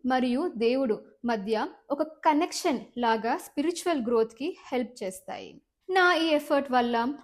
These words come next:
ఒక్క విషయం చెప్పాలని అనుకుంటున్నాను. నెక్స్ట్ టైమ్ చెట్ల ఆకులు రాలుతున్నాయి అని, క్లీన్ చేయటానికి కష్టంగా ఉంది అని, పక్కింటి వాళ్ళు కంప్లైంట్ చేస్తున్నారు లేదా ఇన్‌ఫ్రాస్ట్రక్చర్ డెవలప్‌మెంట్ అని కొమ్మలు కొట్టేస్తారు.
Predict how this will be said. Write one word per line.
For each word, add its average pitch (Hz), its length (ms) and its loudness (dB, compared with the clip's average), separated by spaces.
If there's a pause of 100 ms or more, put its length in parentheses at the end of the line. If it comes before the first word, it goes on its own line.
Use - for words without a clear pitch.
ఒక్క 381 280 0
విషయం 320 380 0
చెప్పాలని 254 540 0
అనుకుంటున్నాను. 214 720 -6 (360)
నెక్స్ట్ 240 280 -6
టైమ్ 226 240 -2 (360)
చెట్ల 240 300 -2 (120)
ఆకులు 262 340 2
రాలుతున్నాయి 233 800 0
అని, 214 260 -2 (440)
క్లీన్ 381 320 2
చేయటానికి 269 720 0 (220)
కష్టంగా 339 600 0
ఉంది 240 300 0
అని, 214 240 -4 (440)
పక్కింటి 359 400 2
వాళ్ళు 285 420 4
కంప్లైంట్ 262 540 -2
చేస్తున్నారు 233 680 -2 (340)
లేదా 294 420 2 (340)
ఇన్‌ఫ్రాస్ట్రక్చర్ 277 720 2
డెవలప్‌మెంట్ 226 720 -4
అని 220 220 -4 (440)
కొమ్మలు 320 440 4 (180)
కొట్టేస్తారు. 247 720 -2